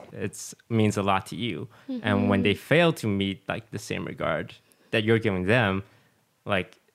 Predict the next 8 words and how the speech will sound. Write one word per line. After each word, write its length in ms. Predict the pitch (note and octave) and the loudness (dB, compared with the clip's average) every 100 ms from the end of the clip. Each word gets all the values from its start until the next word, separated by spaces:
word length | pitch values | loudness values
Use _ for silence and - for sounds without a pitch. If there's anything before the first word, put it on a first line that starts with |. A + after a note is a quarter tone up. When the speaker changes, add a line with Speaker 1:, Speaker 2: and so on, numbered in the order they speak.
| _ - | _ 2
Speaker 1:
it 240 | G#2 F#2 _ _ _ _ _ _ _ | 2 0 _ _ _ _ _ _ _
Speaker 2:
Pain. 400 | C4 A#3+ B3 A#3 - | -8 -6 -6 -6 -4
Speaker 1:
it 120 | G#2+ | 0
hurts 300 | A2 G#2+ A#2+ | 0 -2 -4
you 100 | G2 | -6
a 40 | |
lot. 280 | E2 G2+ - - - _ _ _ _ | -2 -4 -4 -12 -20 _ _ _ _
But 680 | A2+ G#2 G2+ G2+ - - | 2 4 4 2 -2 -14